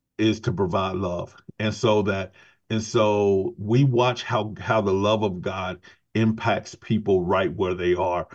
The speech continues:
Um, you know, um, I believe that the Cleveland County Rescue Missions, um, uh, if I was gonna s-,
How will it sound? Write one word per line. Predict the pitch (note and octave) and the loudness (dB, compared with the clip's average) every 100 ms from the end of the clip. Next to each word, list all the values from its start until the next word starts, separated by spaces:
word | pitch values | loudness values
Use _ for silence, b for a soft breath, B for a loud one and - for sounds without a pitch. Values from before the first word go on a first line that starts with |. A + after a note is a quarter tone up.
| B B B | B B B
Um, | G2+ G2 G2 F#2+ | 0 2 0 -2
you | G2+ G#2 | -2 0
know, | G2 F#2 - | 0 -2 -4
um, | F#2+ F#2 F#2 | -4 -4 -4
I | F#2 B2 | 0 0
believe | A#2+ A2+ A2+ A2 F#2+ | 2 2 4 2 0
that | G#2 G2+ F#2+ - b - | -4 -4 -6 -10 b -4
the | F#2 | -2
Cleveland | B2+ A#2+ A2+ A2 | 4 4 4 0
County | A2 G#2+ G2+ | -2 -2 -2
Rescue | G#2 G#2+ - A2 | -2 -2 0 0
Missions, | G2+ G2 - G#2 G2 F#2+ _ b b - | 0 -2 -4 -6 -6 -8 _ b b -6
um, | G2+ G2+ F#2+ F#2+ - | -4 -2 -4 -6 -8
uh, | - G2 - | -8 -6 -4
if | G2 | 2
I | G#2+ | 2
was | G#2+ | 2
gonna | G#2 A2 G2+ | 0 -2 -2
s-, | - - | -6 -16